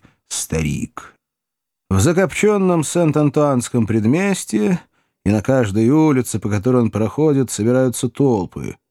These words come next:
Большой зал отель "Де Виль" и Гревская площадь вряд ли смогут вместить его вместе с его эскортом. Фулона следует не только судить по справедливости,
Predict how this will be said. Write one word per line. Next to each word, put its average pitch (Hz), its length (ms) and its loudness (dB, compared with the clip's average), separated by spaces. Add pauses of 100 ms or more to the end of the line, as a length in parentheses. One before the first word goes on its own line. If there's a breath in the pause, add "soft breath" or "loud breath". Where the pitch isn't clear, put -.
(160)
Большой 107 460 2
зал 135 220 2
отель 127 320 0
"Де 127 140 2
Виль" 135 340 4
и 120 40 2
Гревская 123 500 0
площадь 131 640 0 (320 loud breath)
вряд 147 440 2
ли 101 100 0
смогут 107 500 -2
вместить 107 720 0
его 107 160 2
вместе 98 520 -2
с - 140 -8
его 92 300 2
эскортом. - 920 -6 (600)
Фулона 254 360 2
следует 190 480 2
не 170 80 2
только 190 320 0
судить 156 520 0
по 107 100 0
справедливости, 107 960 0